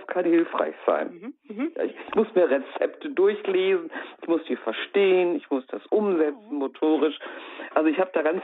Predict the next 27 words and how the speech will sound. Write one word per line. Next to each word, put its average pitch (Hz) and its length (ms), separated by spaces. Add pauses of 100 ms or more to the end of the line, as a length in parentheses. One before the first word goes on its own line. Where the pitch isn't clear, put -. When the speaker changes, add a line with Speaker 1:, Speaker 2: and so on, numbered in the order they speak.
Speaker 1:
viele 165 200
Aspekte. - 720 (560)
Und 143 120
wenn 160 140
ich 170 140
dann 165 160
hinterher, 170 720
sag 156 200
ich 151 160
mal, 156 160
so 151 80
eine, 143 200 (160)
so - 80
eine 139 300
Sterneküche 156 680
aufmachen 185 520
kann, 185 180
hab 180 120
ich - 80
auch 135 220
was 98 180
gegen - 240
die 101 80
Demenz 98 420
getan. - 440 (480)
Also - 140
alles, 208 280